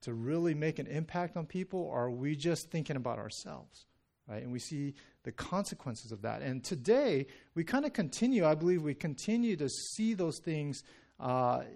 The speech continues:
in the latter half of this chapter, uh, but in the middle, it's kinda interesting. In the middle, maybe I, I imagine, you know, maybe someone asked a question or they pointed something out, and,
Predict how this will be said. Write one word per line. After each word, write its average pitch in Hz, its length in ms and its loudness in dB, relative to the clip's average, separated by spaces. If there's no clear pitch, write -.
in 135 200 -4
the 127 100 0
latter 147 520 4
half 113 320 2
of 117 140 -4
this 117 160 -4
chapter, 139 600 -2
uh, 131 220 0
but 139 340 0
in 240 160 6
the 269 60 6
middle, 190 380 8
it's 170 120 2
kinda 196 200 4
interesting. 175 440 -2
In 196 120 2
the 214 60 6
middle, 170 540 6
maybe 180 480 4
I, 151 340 0
I - 20 0
imagine, 156 440 2
you 151 80 0
know, 143 100 2
maybe 170 420 2
someone 170 340 0
asked 160 300 -2
a - 40 -8
question 170 580 0
or 131 160 2
they 120 120 -2
pointed 180 360 -2
something 165 320 -2
out, 165 280 4
and, 127 100 0